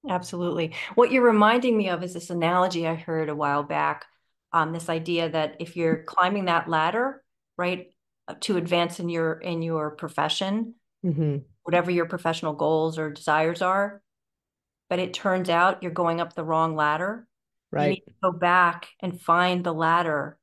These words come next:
Speaker 1: that's gonna lead you to your goals, right? To what
Speaker 2: Right.
Speaker 1: matters to you.
Speaker 2: Right.
Speaker 1: So I hear what you're saying is a, almost like a two-part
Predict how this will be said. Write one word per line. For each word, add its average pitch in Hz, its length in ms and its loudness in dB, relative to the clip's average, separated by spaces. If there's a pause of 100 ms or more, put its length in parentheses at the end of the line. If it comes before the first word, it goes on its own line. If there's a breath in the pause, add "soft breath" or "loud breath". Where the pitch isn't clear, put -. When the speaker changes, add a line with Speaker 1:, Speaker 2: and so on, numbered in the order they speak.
Speaker 1:
that's 175 160 -6
gonna 170 180 -2
lead 165 280 -2
you 160 80 -2
to 160 180 -8
your 196 340 4
goals, - 480 -2 (640)
right? 160 380 -4 (240 soft breath)
To 175 140 -4
what 135 60 4
Speaker 2:
Right. 127 280 4 (180)
Speaker 1:
matters 160 420 -2
to 156 120 -10
you. 143 400 -4 (340)
Speaker 2:
Right. 135 320 0 (4000 loud breath)
Speaker 1:
So - 420 0 (1040)
I 240 140 6
hear 285 160 4
what 320 120 0
you're 262 80 -4
saying 247 220 -2
is 214 140 -4
a, 208 240 -2
almost 220 260 0
like 202 120 -4
a 175 180 -2
two-part 220 960 0